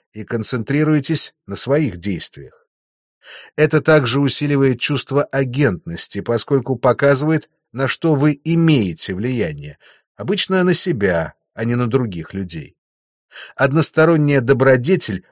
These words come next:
вызывает приятное ощущение, уводит ваше внимание от негативных мыслей о людях и помогает испытать блаженство безупречности. Вы знаете, что сделали все возможное.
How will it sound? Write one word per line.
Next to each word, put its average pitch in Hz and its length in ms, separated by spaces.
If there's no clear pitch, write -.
вызывает 139 580
приятное 135 540
ощущение, 85 720
уводит 127 480
ваше 123 280
внимание 117 560
от - 220
негативных 117 760
мыслей 110 400
о 110 200
людях 127 400
и 147 80
помогает 147 760
испытать - 680
блаженство 131 880
безупречности. 107 1120
Вы 123 200
знаете, 117 680
что 104 280
сделали 101 720
все - 260
возможное. 117 680